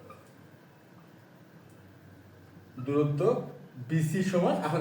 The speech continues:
এখান থেকে আমরা যে মানটা ব্যবহার কর-, মানে যে মানটা আমরা নির্ণয় করতে পারবো সেটা হবে আজকে আমাদের গাণিতিক সমস্যার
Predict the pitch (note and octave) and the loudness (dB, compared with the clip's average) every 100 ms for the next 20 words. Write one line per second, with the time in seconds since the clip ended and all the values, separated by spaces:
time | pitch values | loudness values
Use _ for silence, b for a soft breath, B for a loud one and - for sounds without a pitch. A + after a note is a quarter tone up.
0 | C#3 G3+ G#3+ G3+ F#3 E3 E3 D#3+ D#3+ F3 | 0 0 4 6 8 6 6 6 6 8
1 | D#3+ D3+ F3+ F3 F#3 F#3 - - - D3 | 10 10 10 8 4 2 -6 -10 -2 2
2 | D#3 C#3 D#3+ E3 D#3 E3 F3+ - - - | 4 4 4 4 4 6 6 4 -2 0
3 | D3+ F3 F3 F3+ F3+ F3 F#3+ F#3 F3+ - | 2 4 8 8 8 8 8 8 6 2
4 | - - D#3+ D#3+ E3 E3+ E3 C3+ C3+ D#3 | -2 -2 6 8 8 8 8 6 4 2
5 | C3+ C3 C3+ C4 - - - - B2 B2+ | 4 4 6 4 2 -10 -10 0 2 2
6 | C#3 C#3+ - B2+ B2+ - G3+ | 2 -2 0 2 2 4 2